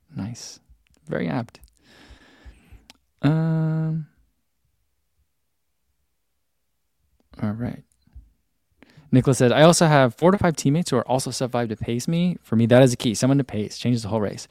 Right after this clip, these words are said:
It certainly does. Having a pacer is nice. I just think that, like, for mentally, for me, like, my, I'm very susceptible to when my mind has, like, all the red flags going off and it's like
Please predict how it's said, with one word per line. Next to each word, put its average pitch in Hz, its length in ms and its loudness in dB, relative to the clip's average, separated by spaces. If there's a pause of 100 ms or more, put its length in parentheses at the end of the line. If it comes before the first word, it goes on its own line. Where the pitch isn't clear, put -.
(280)
It 175 140 2
certainly 202 340 4
does. 139 480 2 (120)
Having 185 240 4
a 143 60 2
pacer 113 360 -4
is 98 120 -6
nice. 98 400 -8 (580)
I 151 60 6
just 170 180 4
think 190 160 6
that, 143 240 2
like, 120 200 2 (680)
for 135 460 4
mentally, 180 720 4 (180)
for 131 160 -2
me, 139 500 -2 (800)
like, 131 160 -2 (1120)
my, 135 480 2 (540)
I'm 151 240 4
very 165 260 6
susceptible 156 640 -2
to - 100 -2
when 127 140 4
my 117 100 4
mind 113 320 4
has, 110 160 -2
like, 104 140 -2
all 104 140 -2
the 98 100 -2
red 101 260 -4
flags 113 360 -2
going 139 200 2
off 147 240 0
and 110 120 -2
it's 101 100 -10
like 104 140 -6